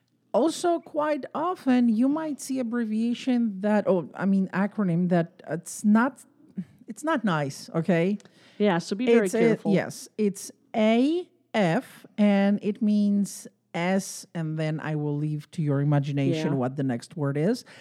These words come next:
Speaker 1: It's not, well, it's not polite, pretty much. Uh, people use it as, um, punctuation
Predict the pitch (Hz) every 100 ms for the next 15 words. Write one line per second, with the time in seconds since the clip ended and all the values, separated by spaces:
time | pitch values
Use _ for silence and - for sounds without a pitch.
0 | - - - - 240 226 - 240 247 247
1 | 247 - - _ - 214 202 190 208 -
2 | 226 - 151 147 139 127 - - 160 147
3 | 123 156 - - 190 165 160 - _ -
4 | 233 240 - 233 226 202 208 214 190 202
5 | 202 185 - 165 160 156 165 160 156 160
6 | - _ _ _ _ _ _ - 202 -
7 | 190 165 - 220 254